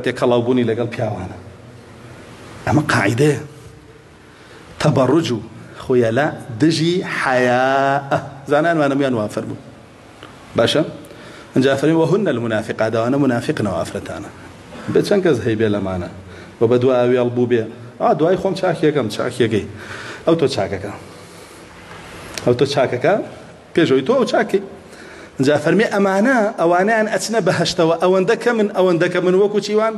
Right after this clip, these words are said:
غوڕابی ئەعسەم. غوڕابی ئەعسەم هە لە ڕەشێکە سەرباڵی سپی و قاچی سپی و دەنووکی سوورە. زۆر کەمە. <coughs> لە دە هەزار قەلە ڕەشا دانەیەکی وانیە. لە بیست هەزارە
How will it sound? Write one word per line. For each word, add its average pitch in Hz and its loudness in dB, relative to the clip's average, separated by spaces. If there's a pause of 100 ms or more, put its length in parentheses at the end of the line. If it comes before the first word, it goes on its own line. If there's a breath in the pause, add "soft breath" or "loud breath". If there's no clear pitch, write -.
(200)
غوڕابی 180 2
ئەعسەم. 131 -2 (100)
غوڕابی 185 2
ئەعسەم 185 0 (640 loud breath)
هە 131 2
لە 127 4
ڕەشێکە 143 2
سەرباڵی 123 2
سپی 135 0
و 131 0
قاچی 127 0
سپی - -6
و 135 4
دەنووکی 120 -2
سوورە. 107 0
زۆر 214 4
کەمە. 90 -8 (1500 loud breath)
<coughs> 175 2
لە 143 4
دە - 4
هەزار 160 2
قەلە 147 0
ڕەشا 156 0
دانەیەکی 143 -2
وانیە. 104 -8 (1120)
لە 156 4
بیست 147 2
هەزارە 160 2